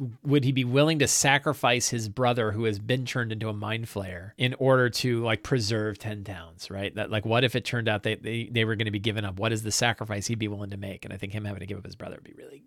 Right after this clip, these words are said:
hardcore. So yeah, those are the characters, and that's where we get to the trials. Um, when we get to the mechanics of the trials,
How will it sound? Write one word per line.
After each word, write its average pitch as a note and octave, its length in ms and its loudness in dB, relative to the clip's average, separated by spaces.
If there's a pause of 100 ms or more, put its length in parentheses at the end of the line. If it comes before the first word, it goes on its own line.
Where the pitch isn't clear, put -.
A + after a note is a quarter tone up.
(220)
hardcore. - 600 -16 (380)
So - 140 10
yeah, A#3+ 80 12
those A3 180 12
are A3+ 60 4
the A#3 80 8
characters, F3+ 460 10
and D#3+ 100 8
that's F3+ 160 8
where F#3+ 80 10
we E3+ 80 10
get D3+ 160 8
to - 80 2
the C3+ 80 4
trials. C3 800 8
Um, B2+ 300 4
when C#3 100 6
we C#3+ 80 8
get D#3+ 200 6
to - 60 -2
the C#3+ 60 6
mechanics E3+ 560 4
of C#3 80 6
the A#2+ 80 4
trials, G#2 720 2